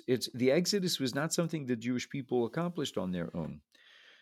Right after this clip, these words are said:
It was a partnership forever, and it was a partnership for now. What do we mean when we say that it was a partnership forever and a partnership for now?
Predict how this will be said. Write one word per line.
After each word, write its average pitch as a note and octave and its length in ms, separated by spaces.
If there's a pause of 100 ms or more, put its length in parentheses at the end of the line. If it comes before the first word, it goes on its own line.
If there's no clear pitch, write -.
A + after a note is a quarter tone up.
(160)
It B2+ 80
was A#2+ 240
a A#2+ 60
partnership F3 760
forever, C#3+ 640
and A#2+ 140
it A2+ 60
was G#2+ 120
a G#2+ 60
partnership B2+ 640
for G2 160
now. G2 340
What G2 160
do B2+ 60
we A#2+ 140
mean A2 320
when F#2+ 160
we F#2+ 100
say F#2 240
that F2+ 180
it E2+ 60
was F2+ 120
a F#2 60
partnership F#2+ 560
forever F#2 360
and D#2+ 100
a E2 40
partnership F#2 540
for F2+ 100
now? E2+ 360